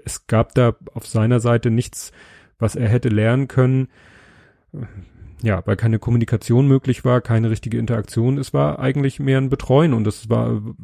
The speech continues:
soweit wir das beurteilen können von außen, eine gute Betreuung.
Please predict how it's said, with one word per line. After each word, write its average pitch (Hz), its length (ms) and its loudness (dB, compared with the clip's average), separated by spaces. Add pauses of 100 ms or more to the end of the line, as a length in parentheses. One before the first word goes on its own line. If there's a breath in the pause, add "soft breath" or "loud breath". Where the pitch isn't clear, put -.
(120)
soweit 113 420 0
wir 117 100 2
das 113 160 0
beurteilen 120 460 -2
können 117 200 -2
von 123 120 -4
außen, 120 240 -2
eine 120 120 4
gute 131 280 2
Betreuung. 101 640 -4